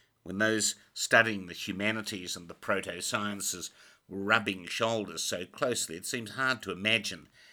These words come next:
how vexatious and unpleasant an environment can become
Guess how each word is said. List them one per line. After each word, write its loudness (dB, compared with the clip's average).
how 2
vexatious 0
and -12
unpleasant -4
an -12
environment -6
can -18
become -8